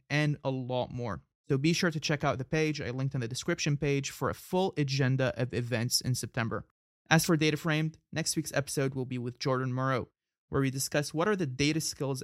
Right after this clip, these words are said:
everyone needs to succeed in the twenty-first century. I'm excited for what's in store for September, and I look forward to hear from you on how data literacy is changing your life, organization, and society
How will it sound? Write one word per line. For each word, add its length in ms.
everyone 460
needs 240
to 80
succeed 540
in 100
the 80
twenty-first 480
century. 400
I'm 120
excited 340
for 100
what's 200
in 80
store 240
for 100
September, 720
and 80
I 60
look 180
forward 320
to 80
hear 200
from 200
you 200
on 120
how 180
data 260
literacy 360
is 100
changing 300
your 140
life, 520
organization, 1000
and 240
society 640